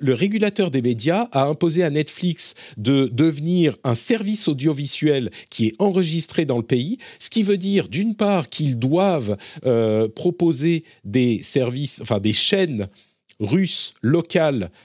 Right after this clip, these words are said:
euh, une vingtaine de chaînes russes locales. Là, on peut se dire encore, « Bon, bah, ok, ça, c'est normal. » Enfin, on peut comprendre qu'un pays dise, « Bah, sur les services audiovisuels, il faut que vous ayez du contenu local. » Ok.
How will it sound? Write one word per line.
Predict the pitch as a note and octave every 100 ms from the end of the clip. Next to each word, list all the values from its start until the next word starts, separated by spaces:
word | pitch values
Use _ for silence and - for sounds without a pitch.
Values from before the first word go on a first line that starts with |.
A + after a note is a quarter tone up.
| - B2
euh, | A2+
une | B2
vingtaine | A#2 D3+ F3 D3+
de | A2+
chaînes | A#2 A2+
russes | G2+ A2+ -
locales. | F#2+ A#3 A#3
Là, | D3+
on | A#2
peut | B2+ A2+
se |
dire | A2+ B2+
encore, « | G#2+ - A#2+ - - - -
Bon, | E2 G#2
bah, | F#2+ F#2
ok, | G2+ G#2 F#3
ça, | -
c'est | - G2
normal. » | F#2 G#2 D3 D#3+ C#3+ G2
Enfin, | G#2+
on | F#2+
peut | F2+ A#2
comprendre | A2+ - D3
qu'un | A#2+
pays | F#2+ G#2+ C3
dise, « | A#2 D#3 A2+
Bah, | F#2
sur | - C3+
les | B2
services | A#2 A2 A#2+ -
audiovisuels, | F#2 F#2+ E2 G2+ C3+
il | G2
faut | B2+
que | G2+
vous | F#2+
ayez | G#2 A2
du | F#2+
contenu | G#2 -
local. » | G2 E2 F3 G3+ G#2+
Ok. | F#2+